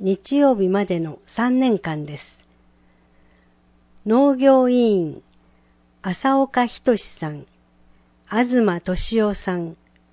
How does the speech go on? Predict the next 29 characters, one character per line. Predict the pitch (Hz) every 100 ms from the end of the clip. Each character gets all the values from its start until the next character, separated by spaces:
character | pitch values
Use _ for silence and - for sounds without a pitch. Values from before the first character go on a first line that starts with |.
| _ _ _ _ _ _
岡 | 214 190 262 269
田 | 262 247
奈 | 233 254
美 | 226
子 | - 165
さ | - 147
ん、 | 139 _ _ _ _ _ _ _ _ _ _ _ - -
奥 | 196 - 294
本 | 277 247 - 170
正 | 180 180 - 220
美 | 214
さ | 190 196
ん、 | 180 165 - _ _ _ _ _ _ _ _ _ _
川 | - 226 262 277
澄 | - 262 247 240 220
雄 | 220 254 240
二 | 175 165
さ | - 156
ん、 | 147 139 _ _ _ _ _ _ _ _ _ _
岸 | - 208 - 294
本 | 277 226 190 170
進 | - 180 233 214 208
さ | 185 190 175
ん、 | 170 165 _ _ _ _ _ _ _ _ _ _ -
谷 | 214 240 285
口 | 247 214 190
仁 | 170 - - 233
さ | - - - 151
ん、 | 135